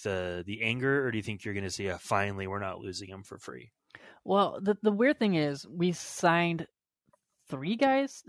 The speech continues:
Speaker 2: on a homegrown
Speaker 1: Five.
Speaker 2: contract. Five.
Speaker 1: Five.
Speaker 2: And people
Speaker 1: Yeah.
Speaker 2: are complaining about them being too young and why are we giving them contracts, which kinda blows my mind.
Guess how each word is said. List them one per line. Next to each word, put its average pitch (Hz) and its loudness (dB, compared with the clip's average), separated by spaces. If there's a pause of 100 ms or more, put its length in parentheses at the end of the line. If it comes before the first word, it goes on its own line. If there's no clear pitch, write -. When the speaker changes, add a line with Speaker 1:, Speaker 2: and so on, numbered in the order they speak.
Speaker 2:
on 208 4
a 196 4
homegrown 156 2
Speaker 1:
Five. 107 6
Speaker 2:
contract. 131 -4
Five. 139 2
Speaker 1:
Five. - -16 (380)
Speaker 2:
And 165 4
people 214 4
Speaker 1:
Yeah. 214 10
Speaker 2:
are 196 2
complaining 170 2
about 147 8
them 143 2
being 135 0
too - -4
young 165 2
and 131 -2
why 139 6
are 147 6
we 143 0
giving 139 0
them 160 2
contracts, 127 -6 (240)
which 165 -2
kinda 220 6 (460)
blows 139 2
my 139 0
mind. 143 -2